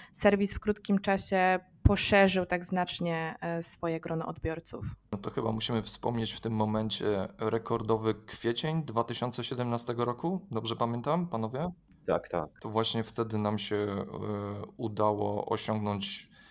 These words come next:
Speaker 2: e, dużą liczbę, e, milion unikalnych użytkowników w ciągu miesiąca,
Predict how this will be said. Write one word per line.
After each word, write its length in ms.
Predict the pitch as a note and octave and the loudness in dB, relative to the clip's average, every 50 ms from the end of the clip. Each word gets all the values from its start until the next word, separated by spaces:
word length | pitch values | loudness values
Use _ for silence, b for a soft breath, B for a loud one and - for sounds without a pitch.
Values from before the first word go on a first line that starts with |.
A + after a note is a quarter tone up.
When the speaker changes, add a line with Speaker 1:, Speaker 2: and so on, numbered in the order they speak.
| b b b _ - - | b b b _ -10 -6
Speaker 2:
e, 120 | - E2 | -6 -6
dużą 420 | G2 G2+ G2+ B2 C3 B2 C3 A#2 G#2+ | -4 -4 -4 -2 2 2 4 4 4
liczbę, 300 | G#2+ A#2 A#2 A2+ A#2 G#2 | 2 0 0 -2 -4 -4
e, 800 | G#2 G#2+ G#2+ - A2+ A2 G#2 G2+ G#2 G#2 G2+ G2+ G2+ - - A2 | -4 -6 -8 -8 -8 -8 -6 -6 -6 -6 -6 -8 -6 -4 -2 0
milion 680 | G#2+ A2 A2+ A2+ A#2 A#2+ A#2 A#2 A2+ A2+ G#2+ G#2 G#2 G#2 - | 2 2 2 4 4 2 2 4 4 4 4 2 0 0 -2
unikalnych 580 | - A2 G#2+ G#2 G2+ - A2+ A2 G#2+ G#2 G#2 | -2 -2 -2 -2 0 0 0 2 0 0 -2
użytkowników 720 | A#2 A2 A2 - - - A2 G#2 A2 G2+ - G#2 G#2+ A2+ - | -4 -4 -4 -4 -4 -4 -2 -2 -2 -4 -4 -6 -8 -8 -10
w 160 | - - - | -14 -16 -10
ciągu 260 | - G#2+ G#2 G2 G#2 | -8 -6 -6 -4 -4
miesiąca, 580 | G2+ G2+ G2 - G2+ G2 G2 G2 - G2 B2 - | -4 -2 -2 -4 -4 -4 -4 -4 -4 -4 -6 -10